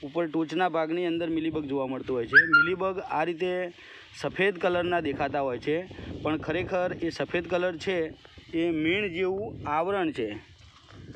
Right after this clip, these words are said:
આ સફેદ કલર છે એ મીણ જેવો સ્કેલનું આવરણ છે કે જેથી તમે કોઈ પણ દવા છાંટો એ મિલીબગના શરીરને સ્પર્શ કરતી નથી અને ડાયરેક્ટ નીચે પડી જાય છે. ખરેખર મિલીબગનો કલર જોવા જઈએ તો આવા બદામી કલરના હોય,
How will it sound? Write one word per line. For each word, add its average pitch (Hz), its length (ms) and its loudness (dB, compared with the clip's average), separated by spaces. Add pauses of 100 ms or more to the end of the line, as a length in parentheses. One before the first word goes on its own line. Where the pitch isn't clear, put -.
આ 117 40 -6
સફેદ 165 360 -2
કલર 180 260 0
છે 180 120 0
એ 175 200 2
મીણ 170 300 2
જેવો 180 400 0
સ્કેલનું 175 640 -2
આવરણ 147 300 0
છે 147 260 0 (480)
કે 170 100 0
જેથી 156 340 0
તમે 175 220 2
કોઈ 156 200 0
પણ 180 240 -2
દવા 156 260 0
છાંટો 175 380 0
એ 170 180 0
મિલીબગના 165 600 0
શરીરને 160 520 -2
સ્પર્શ 151 400 -6
કરતી 151 320 -2
નથી 113 360 -4 (380)
અને 147 160 -2
ડાયરેક્ટ 151 400 -2
નીચે 156 300 0
પડી 139 240 0
જાય 113 200 -2
છે. 98 260 -8 (360)
ખરેખર 170 340 0
મિલીબગનો 175 540 0
કલર 170 260 0
જોવા 175 240 0
જઈએ 175 240 0
તો 160 120 -2
આવા 156 200 0
બદામી 165 380 0
કલરના 160 380 0
હોય, 104 300 -4